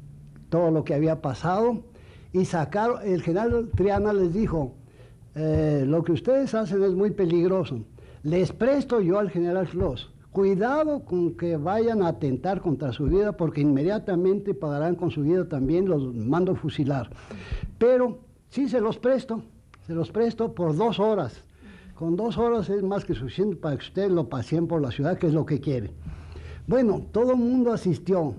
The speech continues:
Yo asistí para ver el espectáculo aquel y era una cosa verdaderamente tremendo, de humillante y de terrible. Iba el general Clos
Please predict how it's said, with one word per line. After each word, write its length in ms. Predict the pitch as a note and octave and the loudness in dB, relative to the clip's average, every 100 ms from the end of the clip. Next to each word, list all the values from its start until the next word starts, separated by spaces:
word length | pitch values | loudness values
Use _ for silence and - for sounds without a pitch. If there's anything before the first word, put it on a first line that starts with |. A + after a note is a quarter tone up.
| - | -2
Yo 180 | E3+ A3+ | 0 2
asistí 540 | B3+ G3+ E3+ - A3 | 2 0 0 0 -2
para 360 | A3 F#3 D#3+ D3 | 0 0 2 2
ver 360 | E3+ F#3+ C3 - - - - - - - | 2 2 0 -6 -20 -20 -20 -20 -20 -4
el 180 | D#3+ F3 | 0 0
espectáculo 720 | - D3+ C#3+ A3 G#3 E3+ E3+ | 0 -2 -2 -2 -2 0 0
aquel 340 | - F3 G3 | 0 0 2
y 120 | D3 | 2
era 120 | F3+ | 2
una 200 | F#3+ F#3 | 2 2
cosa 340 | E3+ E3+ F3+ E3+ | 0 -2 0 2
verdaderamente 1160 | D3 B2 B2 C3 F3 G3 D3+ E3 F#3 F3+ F3+ | 2 2 2 2 2 4 4 4 4 0 -4
tremendo, 800 | - C#3+ C#3+ C#3 G3 G3+ F3+ F3+ | -4 -2 2 4 4 2 0 0
de 220 | C#3+ C3+ | 0 -2
humillante 880 | D3 D3 E3 D3+ C3+ D#3 F#3 F3+ F3+ | -2 2 4 4 4 2 2 0 0
y 80 | D3+ | 0
de 160 | C#3+ | 0
terrible. 600 | A#2 B2+ A#2 C3+ A#2+ G#2+ - - - - - - - | -4 -6 -2 -2 -2 -4 -8 -16 -20 -20 -20 -18 -4
Iba 240 | F3 A3+ A#3 | 2 4 4
el 80 | |
general 500 | D#3+ E3+ E3 F#3 G3+ | 4 2 2 2 0
Clos 380 | F#3+ G3 G3+ - | 0 0 0 -4